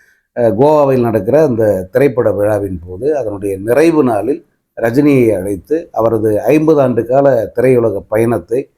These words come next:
கௌரவப்படுத்துகிற வகையிலும் அந்த சாதனைகளை வந்து நினைவு கூறும் வகையில வந்து அவருக்கு ஒரு பாராட்டு,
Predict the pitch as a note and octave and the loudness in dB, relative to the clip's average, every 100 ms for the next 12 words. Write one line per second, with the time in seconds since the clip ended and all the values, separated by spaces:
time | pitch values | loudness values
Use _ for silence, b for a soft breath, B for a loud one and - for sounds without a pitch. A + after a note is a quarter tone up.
0 | _ _ - B2 D#3 D#3 A#2+ A2 F#2+ G#2 | _ _ -2 2 4 2 0 -2 -4 -4
1 | F#2+ F#2+ G2 G2 A2 D3+ - A#2 G2+ - | -2 -2 -4 -2 -2 -4 -6 -8 -8 -2
2 | B2 D#3+ E3 D3 A#2+ A2 G2 F#2+ A2 D3+ | 0 2 0 0 0 0 -2 -4 -4 -6
3 | _ _ _ _ - B2 D#3+ E3+ B2+ A#2+ | _ _ _ _ -2 0 2 2 2 0
4 | G#2 G2+ A#2+ A2 G2 C#3 B2 G#2 F2 E3 | 0 0 0 0 0 0 2 0 -4 -4
5 | F#3 - B2+ B2 A2+ G2+ F#2 - - A2 | -4 0 2 4 4 0 -4 -8 -10 -2
6 | C3 C#3 B2+ F2+ F2 | 0 2 0 -4 -12